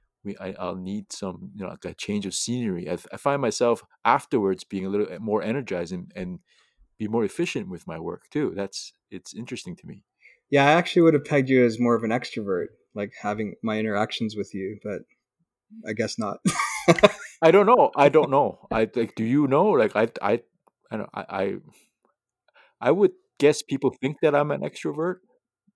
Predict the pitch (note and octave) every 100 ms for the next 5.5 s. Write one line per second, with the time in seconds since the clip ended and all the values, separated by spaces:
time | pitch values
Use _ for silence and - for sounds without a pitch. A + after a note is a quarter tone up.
0 | G#2+ - G#2 F#2+ - - _ _ G2+ G#2+
1 | A#2+ G2+ G#2 G2 F#2 G2+ F#2 _ _ G#2
2 | F#2 F2 F2+ F#2 - - G#2+ - G2 G#2
3 | G2 G2 G2 - F#2+ G#2 G#2 G#2+ G2 F#2
4 | F#2 F#2+ F#2+ F#2+ F#2+ F#2 F#2+ F#2 F#2+ G#2+
5 | - F#2+ G#2 G2+ B2